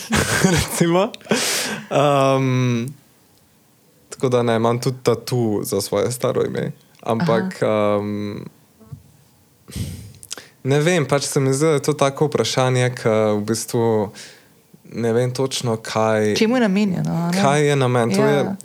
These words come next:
Speaker 1: to so isto kakor ta vprašanja, ko so, ne vem,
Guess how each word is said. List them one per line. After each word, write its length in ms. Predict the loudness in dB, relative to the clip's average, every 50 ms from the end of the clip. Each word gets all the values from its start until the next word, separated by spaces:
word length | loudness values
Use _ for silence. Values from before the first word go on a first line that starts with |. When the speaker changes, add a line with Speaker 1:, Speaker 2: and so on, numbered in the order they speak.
| -14 -6
Speaker 1:
to 120 | -2 -2
so 140 | 0 2 2
isto 280 | 0 0 0 0 0 2
kakor 280 | 2 2 2 2 0
ta 160 | 2 2 2 2
vprašanja, 600 | 2 0 0 0 0 0 0 0 0 0 -2 -2
ko 120 | -2 -6
so, 200 | -4 -2 0 0 2 2 0 -2 -4 -8 -16 -20 _ _ -20 -20 -16 -8
ne 180 | -4 -2 -2 0
vem, 480 | 0 0 0 0 0 -2 -4 -6 -8